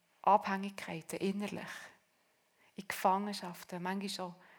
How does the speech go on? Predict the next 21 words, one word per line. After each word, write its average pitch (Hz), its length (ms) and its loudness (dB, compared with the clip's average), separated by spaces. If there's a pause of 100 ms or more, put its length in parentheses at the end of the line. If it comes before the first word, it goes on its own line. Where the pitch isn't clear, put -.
(280)
in 196 80 -4
richtige 202 500 -4 (300)
Teufelskreise, 202 880 -8 (920)
wo 180 100 -10
wir 180 120 -6
nicht 180 220 -6
mehr 190 280 -6 (480)
uns - 200 -6
selber 175 320 -6
daraus 175 240 -14
heraus - 280 -12
können 170 140 -12
befreien - 440 -14
können. 170 160 -16 (2000)
Und 196 140 -8
genau 190 320 -2
dort 185 320 -6
hinein, 175 340 -6 (240)
in 180 160 -10
diese 202 280 -2
Situationen, 175 760 -8